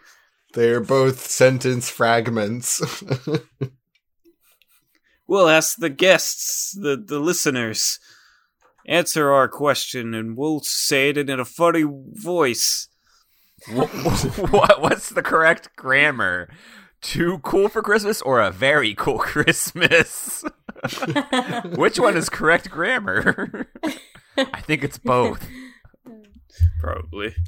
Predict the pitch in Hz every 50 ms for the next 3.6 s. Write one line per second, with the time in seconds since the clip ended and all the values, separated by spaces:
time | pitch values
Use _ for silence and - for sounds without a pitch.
0 | - 87 95 95 - 104 101 - - 92 98 120 - 196 202 - 127 - - 110
1 | 104 120 147 120 92 87 95 123 139 127 - - - - 120 120 - - 165 160
2 | - _ _ _ _ _ _ _ _ _ _ _ _ _ _ _ _ _ - _
3 | 147 196 233 196 131 110 113 110 113 117 123 139